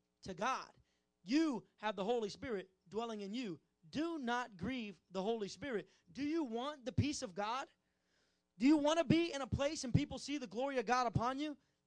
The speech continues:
Meditate on these things. The Word of God is awesome. It gives us clear instruction,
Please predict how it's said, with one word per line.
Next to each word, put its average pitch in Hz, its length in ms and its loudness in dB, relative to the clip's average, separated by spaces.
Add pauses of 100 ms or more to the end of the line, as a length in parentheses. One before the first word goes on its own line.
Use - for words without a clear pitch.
Meditate 208 680 0
on 185 140 -6
these 185 160 -10
things. 185 480 -12 (1300)
The - 60 -18
Word 208 200 -8
of 180 80 -6
God 190 200 -4
is 156 120 -8
awesome. 165 380 -6 (440)
It 180 80 -18
gives 175 220 -6
us 160 100 -12
clear 220 340 -12
instruction, - 520 -16